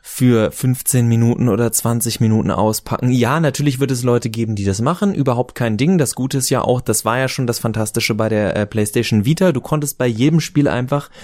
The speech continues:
die Vita-Taste drücken und das Spiel wurde unterbrochen, das Ding war im Sparmodus, in einem quasi Standby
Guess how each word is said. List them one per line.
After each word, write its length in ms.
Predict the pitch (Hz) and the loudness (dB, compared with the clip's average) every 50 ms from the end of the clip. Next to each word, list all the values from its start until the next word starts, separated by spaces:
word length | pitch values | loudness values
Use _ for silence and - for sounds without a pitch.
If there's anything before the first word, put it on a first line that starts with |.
| - - - - | -20 -20 -8 -2
die 160 | - 120 110 | 0 0 2
Vita-Taste 560 | 123 156 190 185 156 - 127 120 113 - - | 2 2 2 2 0 -2 -6 -8 -4 -2 -2
drücken 460 | 110 - 104 110 - - 180 208 208 - _ _ _ _ _ _ | -2 0 0 0 0 2 0 0 -2 -4 _ _ _ _ _ _
und 360 | - 123 131 143 156 - - - _ - | 0 0 2 2 0 -2 -6 -12 _ -6
das 100 | 113 - | -4 -4
Spiel 320 | - - 143 156 175 175 | -4 0 2 2 4 4
wurde 200 | 156 165 160 156 | 4 4 4 4
unterbrochen, 720 | 151 143 151 151 139 139 139 143 143 - 160 151 147 151 - - - - _ - | 2 2 0 0 2 2 2 2 2 2 0 0 0 -2 -4 -8 -16 -18 _ -4
das 160 | 107 - - | -4 -2 0
Ding 200 | 123 131 147 139 | 2 2 4 2
war 220 | 139 135 131 - | 2 0 0 -2
im 240 | - 120 120 120 120 | -2 -2 0 0 -2
Sparmodus, 920 | - - - 123 123 143 156 156 156 156 156 160 165 170 170 - - - - | -2 -2 0 2 2 2 4 4 2 2 2 2 2 0 0 -4 -6 -8 -4
in 160 | - 120 127 | -2 -2 0
einem 280 | - 120 117 117 113 107 - _ _ _ _ - - | 0 -2 -4 -4 -6 -8 -10 _ _ _ _ -18 -16
quasi 540 | - - 113 104 117 135 143 143 156 156 156 | -8 -6 -2 0 0 0 0 0 -2 -2 0
Standby 760 | - - - 139 131 139 151 160 160 156 147 147 160 175 180 | -2 -2 0 -2 0 0 -2 -2 -2 -2 -2 0 0 0 -2